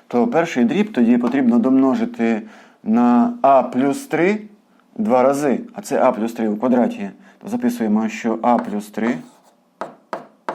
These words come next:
у квадраті — це буде додатковий множник до першого множника. Другий множник потрібно помножити і на а мінус три,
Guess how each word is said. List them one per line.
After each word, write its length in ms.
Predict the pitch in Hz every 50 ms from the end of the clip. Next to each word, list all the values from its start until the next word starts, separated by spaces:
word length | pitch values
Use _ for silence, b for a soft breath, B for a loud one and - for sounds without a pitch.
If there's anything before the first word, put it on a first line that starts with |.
| - - _ _ _ _ _ _ _ _ - - B B B B B - 123
у 180 | 123 117 113
квадраті — 560 | 113 123 127 123 127 147 160 151 151 120 110 104
це 200 | - - 127 123
буде 380 | 120 127 113 117 117 113 113
додатковий 640 | 107 107 113 104 120 120 120 - 143 131 117 117 117
множник 520 | 123 139 143 131 117 113 113 110 104 - B B B B B B -
до 400 | 104 98 120 131 143 143 139 - - b b b b b b b b b b b _ _ _ _ -
першого 400 | 139 131 120 - - 143 139 143
множника. 600 | 151 147 135 117 98 104 101 101 101 101 101 98 98 - _ _ _ -
Другий 320 | 110 139 175 233 240 214
множник 480 | 175 151 143 131 123 107 104 107 107 104
потрібно 640 | 117 120 135 151 151 123 120 120 120 120 - - B B B B B
помножити 540 | - 123 135 139 139 120 120 120 - 123 123
і 220 | 120 120 131 131
на 220 | 123 123 123 120 123
а 160 | 131 135 131
мінус 440 | 127 151 190 208 185 143 123 - -
три, 340 | - 123 110 107 104 196